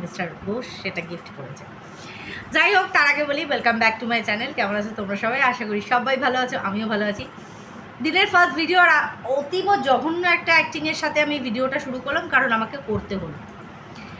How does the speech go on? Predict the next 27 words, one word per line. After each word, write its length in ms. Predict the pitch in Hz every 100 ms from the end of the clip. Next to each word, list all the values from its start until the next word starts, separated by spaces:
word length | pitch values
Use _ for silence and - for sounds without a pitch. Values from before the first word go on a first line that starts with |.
| -
ভাবলাম 320 | 294 294 349 330
পুরোনো 300 | 320 311 294
কনটেন্ট 440 | 269 269 277 302
একটু 200 | 294 -
ফেরা 260 | 247 220 226
যাক। 160 | 220 240 - - -
আমার 280 | 320 330 381
পুরোনো 300 | 320 262 240
কনটেন্ট 480 | 220 175 196 214 160 160 180
মানে 200 | 185 180
সুর। 360 | - 208 208 143 - - - - - -
হ্যাঁ 120 | 185
রে, 260 | 254 226 143 - - -
কী 80 | 294 254
ব্যাপার? 460 | 196 - 233 247 - - - - - - - - -
অবশ্যই 380 | 202 262 - 302
করে 180 | 277 226
দুটো 200 | 190 190
কথা 240 | 147 143 156
বলি। 200 | 143 - - - - - - - - -
দেখো, 260 | 440 494
ভিডিও 300 | 311 330 440
শুরু 240 | - 359 381
করার 280 | 381 392
আগে 260 | 381 339 320
আমি 180 | 320
যে 100 | 311